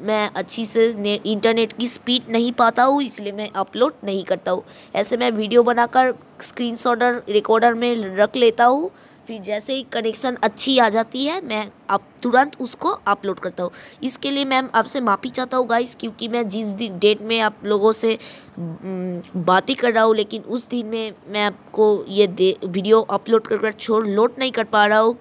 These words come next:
क्यों नहीं कर पा रहा हूँ? क्योंकि जो है मेरा, उम, क्या बताऊँ आपको, दरअसल बात यह है कि, अ,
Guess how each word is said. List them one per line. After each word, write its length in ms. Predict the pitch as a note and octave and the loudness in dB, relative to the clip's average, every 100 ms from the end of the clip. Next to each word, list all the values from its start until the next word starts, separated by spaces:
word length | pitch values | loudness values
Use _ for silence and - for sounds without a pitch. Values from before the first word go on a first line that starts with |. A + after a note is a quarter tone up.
| - | -4
क्यों 140 | C#4 | -4
नहीं 180 | C#4+ C4+ | -2 -4
कर 140 | B3+ | -4
पा 260 | A#3+ A3+ A3 | -2 0 2
रहा 120 | G#3+ | 2
हूँ? 200 | A#3 C#4 - - - - | 0 -2 -8 -20 -20 -20
क्योंकि 380 | - D4 C#4+ D4 | -4 -4 -2 -4
जो 180 | B3 A#3+ | 2 2
है 360 | B3 A#3+ A#3+ A#3+ | 4 2 2 -4
मेरा, 420 | A3 A3 A3 A3 A3 | -8 -2 2 2 2
उम, 460 | - F#3 G3 F#3 - - - - - - - - - - - - - - | -4 -14 -12 -12 -14 -20 -20 -20 -20 -20 -20 -20 -20 -20 -20 -20 -14 2
क्या 140 | C4 | 2
बताऊँ 360 | G#3+ G#3 G3 G3+ | 2 0 2 2
आपको, 380 | - - B3 A#3+ - - | 0 2 4 4 -4 -6
दरअसल 380 | G#3+ G#3 G#3+ A3+ | -2 0 -2 -4
बात 280 | G#3 G#3 G#3 | -4 -4 -2
यह 120 | A3 | -2
है 60 | A3 | -2
कि, 520 | - A3+ A3+ A3+ - | -4 -6 -4 -4 -8
अ, 120 | - | -8